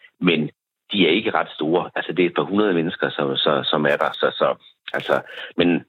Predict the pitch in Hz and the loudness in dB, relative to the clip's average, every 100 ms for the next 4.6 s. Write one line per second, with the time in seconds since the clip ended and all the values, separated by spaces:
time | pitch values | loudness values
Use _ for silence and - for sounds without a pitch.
0 | _ _ _ _ _ 113 110 131 120 95 | _ _ _ _ _ 0 2 2 2 0
1 | 92 98 113 117 120 - 90 76 87 - | -2 -2 0 2 0 -2 -2 2 0 0
2 | 82 - - 90 90 110 - 85 85 110 | -2 -2 -2 0 2 2 2 0 -2 0
3 | 92 80 - 92 95 - 78 73 - - | 0 0 2 2 0 -4 -4 -4 0 0
4 | - - 80 71 127 101 | 0 0 0 2 0 0